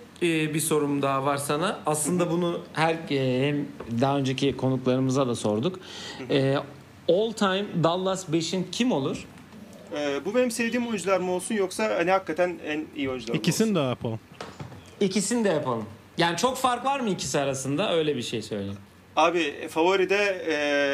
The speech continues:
Speaker 2: ilk beşte C C Barea olacak.
Speaker 3: <laughs> Olsun, olsun.
Speaker 1: Olsun, sen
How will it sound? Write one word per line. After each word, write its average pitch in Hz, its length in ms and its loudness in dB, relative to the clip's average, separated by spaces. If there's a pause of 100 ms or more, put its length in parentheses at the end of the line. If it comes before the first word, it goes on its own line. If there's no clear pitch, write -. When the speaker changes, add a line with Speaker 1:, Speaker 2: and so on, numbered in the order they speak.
(400)
Speaker 2:
ilk - 200 -6
beşte 170 320 4
C 156 120 2
C 151 200 0
Barea 151 420 4
olacak. 123 380 2 (120)
Speaker 3:
<laughs> - 100 -12
Olsun, 143 360 0
olsun. - 340 -6 (1040)
Speaker 1:
Olsun, 202 420 0
sen 208 300 0